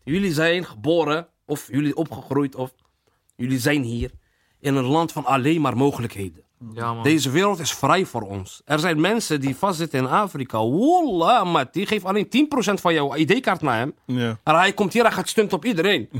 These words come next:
Speaker 3: <laughs>
Speaker 1: Hij gaat iedereen inhalen met werken, met
Speaker 3: Ja.
Speaker 1: gaan. Hongerigheid hebben wij niet meer. Je bent, je gaat dan settelen met iets weinigs.
Speaker 3: Ja, ja, ja.
Speaker 1: Van, oké, Nederland, ja, eh, modaal inkomen.
Speaker 3: <laughs> Ja, nee,
Speaker 1: Dan ben je
Speaker 3: ja.
Speaker 1: goed. Dan heb je een modaal inkomen. Twee doezoe.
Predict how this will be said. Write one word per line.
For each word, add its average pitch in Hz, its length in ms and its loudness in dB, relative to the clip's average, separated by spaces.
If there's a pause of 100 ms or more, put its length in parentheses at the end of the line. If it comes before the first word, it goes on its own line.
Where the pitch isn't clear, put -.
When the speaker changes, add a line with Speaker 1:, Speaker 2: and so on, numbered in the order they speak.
Speaker 3:
<laughs> 92 200 -8
Speaker 1:
Hij 160 120 2
gaat 175 140 -6
iedereen 277 240 2
inhalen 233 300 4
met 190 120 0
werken, 190 320 2
met - 100 2
Speaker 3:
Ja. 117 60 2
Speaker 1:
gaan. 147 240 2
Hongerigheid 151 640 0
hebben 214 240 0
wij 240 100 2
niet 185 140 0
meer. 110 200 -4 (560)
Je 135 120 -2
bent, 180 140 -2
je 180 60 -2
gaat 196 120 -6
dan 170 100 -2
settelen 202 360 -2
met 170 100 -4
iets 175 160 -8
weinigs. 139 560 -4
Speaker 3:
Ja, 117 220 -4
ja, 107 80 -8
ja. 107 180 -10
Speaker 1:
Van, 147 220 0
oké, 143 180 -4
Nederland, 151 520 0
ja, 151 340 -4
eh, 131 300 -8 (520)
modaal 131 440 2
inkomen. 110 600 -2 (120)
Speaker 3:
<laughs> 120 80 -10 (340)
Ja, 110 280 -4
nee, 104 160 -6
Speaker 1:
Dan 120 100 0
ben 123 100 2
je 127 80 2
Speaker 3:
ja. 123 60 -8
Speaker 1:
goed. 92 300 -6
Dan 107 80 -6
heb 113 120 2
je 117 80 4
een 110 60 2
modaal 110 360 2
inkomen. 98 540 -4
Twee 131 240 2
doezoe. 92 380 -2